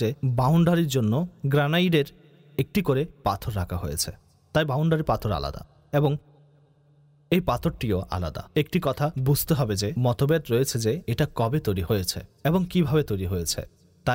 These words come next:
একটি চমৎকার তত্ত্ব। উদাহরণস্বরূপ আমি আপনাদেরকে বোঝাতে চাই যে এগুলো কিভাবে তৈরি করা হয়েছে, কিন্তু আপনি একটু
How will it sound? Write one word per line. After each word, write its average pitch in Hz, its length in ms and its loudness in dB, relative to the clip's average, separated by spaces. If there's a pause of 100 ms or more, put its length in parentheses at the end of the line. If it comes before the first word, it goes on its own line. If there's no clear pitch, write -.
একটি - 160 -4 (160)
চমৎকার 110 460 -2 (100)
তত্ত্ব। 78 320 -4 (340)
উদাহরণস্বরূপ 139 760 0
আমি 156 160 2
আপনাদেরকে 143 380 -2
বোঝাতে 104 420 0
চাই 92 200 -2 (140)
যে 143 280 0
এগুলো 143 420 0
কিভাবে 151 480 -2 (220)
তৈরি 113 200 0
করা 85 240 -4
হয়েছে, - 280 -6 (180)
কিন্তু 151 300 0 (120)
আপনি 131 280 -2
একটু 151 200 -6